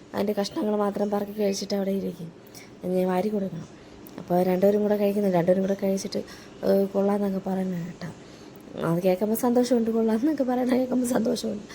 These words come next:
കാരണം നേരത്തെയൊക്കെ, ഏ, ക-, കറിയൊക്കെ വയ്ക്കുമ്പോഴത്തേനും കൊള്ളൂല എന്നൊക്കെ പറഞ്ഞ് ഇപ്പോഴും പരാതിയായിരുന്നു. പിന്നെ പിന്നെ ചെയ്ത് ചെയ്തൊക്കെ പഠിച്ച് നമ്മൾ ഇപ്പോൾ വയ്ക്കാൻ ശരിയാകുന്നുണ്ട് കേട്ടോ. അത് കേട്ടപ്പോൾ എനിക്ക് സന്തോഷം ഉണ്ട്.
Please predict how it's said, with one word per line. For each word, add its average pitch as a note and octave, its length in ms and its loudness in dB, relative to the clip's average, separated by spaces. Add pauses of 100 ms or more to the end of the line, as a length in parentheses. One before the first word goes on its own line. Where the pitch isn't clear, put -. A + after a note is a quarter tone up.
(260)
കാരണം F#3 280 4
നേരത്തെയൊക്കെ, G3 680 2 (400)
ഏ, G3+ 120 4
ക-, G3+ 380 2
കറിയൊക്കെ G3+ 340 0
വയ്ക്കുമ്പോഴത്തേനും G3+ 580 0
കൊള്ളൂല A3 360 4
എന്നൊക്കെ G#3 260 -4
പറഞ്ഞ് G#3+ 180 -4
ഇപ്പോഴും A3 420 2
പരാതിയായിരുന്നു. G#3+ 640 0 (340)
പിന്നെ E3+ 160 2
പിന്നെ F3 180 4
ചെയ്ത് F#3+ 280 2
ചെയ്തൊക്കെ G3 360 0
പഠിച്ച് G3+ 380 -4 (560)
നമ്മൾ A3 320 0
ഇപ്പോൾ G#3 200 -4
വയ്ക്കാൻ G3+ 280 2
ശരിയാകുന്നുണ്ട് G#3+ 600 0
കേട്ടോ. - 160 -12 (420)
അത് E3+ 80 0
കേട്ടപ്പോൾ E3+ 260 0
എനിക്ക് G#3 160 -2
സന്തോഷം A3+ 540 -2 (420)
ഉണ്ട്. G3 260 -4